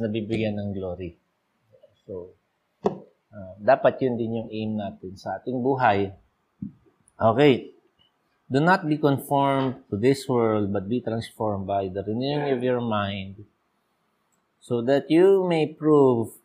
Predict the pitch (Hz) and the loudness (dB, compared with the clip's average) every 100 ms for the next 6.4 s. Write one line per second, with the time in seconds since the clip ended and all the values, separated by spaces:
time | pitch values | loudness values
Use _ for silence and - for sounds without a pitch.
0 | _ _ _ 123 123 127 139 147 147 143 | _ _ _ -2 2 4 6 4 2 6
1 | 139 117 113 104 127 131 135 - 117 - | 6 6 2 2 2 2 2 -4 -8 -4
2 | 131 139 135 110 - - 117 - 110 107 | 0 2 2 0 -4 -4 -6 -4 -6 -4
3 | 107 107 95 95 90 92 85 - - 90 | -4 -4 -6 -8 -10 -12 -12 -16 -18 -20
4 | 90 87 _ _ _ - _ _ 143 196 | -18 -18 _ _ _ -18 _ _ 6 6
5 | 185 151 147 - 139 160 160 160 165 156 | 8 4 0 0 2 2 4 6 8 8
6 | 151 - - | 6 -6 -16